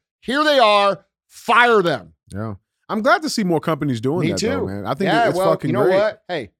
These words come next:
Speaker 1: you're welcome.
Speaker 2: That's what I'm saying, people. <laughs> That's what I told you earlier, man. It's, it's
Speaker 1: Fucking welcome.
Speaker 2: fucking great. So, so they, uh, the company did not respond back to
Speaker 1: We are
Speaker 2: it.
Speaker 1: not here to express politics in the fucking office.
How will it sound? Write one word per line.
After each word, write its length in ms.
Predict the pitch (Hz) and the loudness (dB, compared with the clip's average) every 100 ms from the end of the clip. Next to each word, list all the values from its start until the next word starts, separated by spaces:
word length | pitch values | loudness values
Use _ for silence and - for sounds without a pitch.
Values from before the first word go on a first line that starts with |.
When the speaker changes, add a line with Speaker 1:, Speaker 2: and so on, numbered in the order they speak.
| _ - | _ -16
Speaker 1:
you're 100 | 127 | -10
welcome. 320 | 127 113 _ _ | -8 -10 _ _
Speaker 2:
That's 160 | 156 165 | -4 0
what 80 | 185 | 0
I'm 120 | 185 | 0
saying, 160 | 185 165 | 0 0
people. 260 | 170 135 - 123 - - | -2 -4 -8 -12 -12 -12
<laughs> 400 | 127 - 151 - | -12 -10 -12 -10
That's 160 | 139 - | -10 -4
what 80 | 139 | -4
I 20 | |
told 280 | - 139 127 | -4 -6 -6
you 100 | 110 | -8
earlier, 360 | 117 156 101 90 | -8 -8 -8 -10
man. 300 | 90 107 117 | -12 -10 -10
It's, 100 | - | -12
it's 280 | 95 - _ _ | -16 -18 _ _
Speaker 1:
Fucking 300 | - 196 196 | -4 -4 -2
welcome. 400 | 170 151 135 98 | -4 -4 -6 -12
Speaker 2:
fucking 260 | 82 160 147 | -6 -4 -2
great. 260 | 135 156 107 | 0 -2 -2
So, 280 | 170 160 135 | -2 -2 -2
so 240 | 135 160 | -2 0
they, 320 | 156 196 170 | 2 0 0
uh, 240 | 135 160 151 | 0 0 0
the 80 | |
company 380 | 147 208 220 196 | 0 0 0 0
did 160 | 165 165 | 0 0
not 260 | 147 143 | -2 -2
respond 460 | 113 131 135 131 113 | -4 -8 -4 -4 -2
back 200 | 131 131 | -4 -2
to 60 | 151 | 0
Speaker 1:
We 80 | |
are 60 | 233 | 0
Speaker 2:
it. 40 | |
Speaker 1:
not 200 | 269 285 | 2 2
here 580 | 226 294 294 226 190 185 _ _ | 2 2 2 2 0 -4 _ _
to 120 | 185 | -8
express 480 | 196 - - 226 220 | -6 -8 -6 -4 -4
politics 840 | - 233 233 220 - 190 165 - - _ - | -4 -2 0 -2 -4 -6 -4 -8 -10 _ -8
in 120 | 165 | -6
the 100 | 165 | -6
fucking 560 | - - 208 214 208 | -10 -8 -4 -2 -2
office. 640 | 202 202 190 143 - - | -2 -2 -4 -10 -12 -14